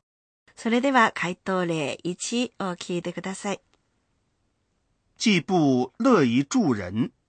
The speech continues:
Speaker 2: 重交情，守信用，备受人们的尊敬。人们说，他的诺言比黄金还有分量。刘邦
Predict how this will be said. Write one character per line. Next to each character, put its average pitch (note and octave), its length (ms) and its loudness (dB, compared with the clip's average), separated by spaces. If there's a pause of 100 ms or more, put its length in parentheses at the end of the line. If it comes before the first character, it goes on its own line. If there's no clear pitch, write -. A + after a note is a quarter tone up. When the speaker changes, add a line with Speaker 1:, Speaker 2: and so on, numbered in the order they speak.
Speaker 2:
重 C#3 260 2
交 A3+ 340 4
情， - 320 -8 (100)
守 A#2+ 400 0
信 G#3+ 380 4
用， G2+ 220 -8 (640)
备 G#3+ 240 6
受 D3 320 4
人 C3 220 4
们 F3+ 200 4
的 A2+ 160 0
尊 A3 360 2
敬。 D#3+ 340 -2 (800)
人 C3 140 4
们 C3 180 2
说， A#2 420 -4 (440)
他 A#3+ 240 4
的 F3 120 2
诺 F3 320 4
言 G#2+ 360 -4 (120)
比 B2 200 4
黄 C3 400 2
金 C4 360 6
还 - 180 -2
有 A#2+ 200 0
分 A2+ 360 0
量。 D#2+ 200 -14 (720)
刘 F3+ 300 6
邦 A3+ 400 4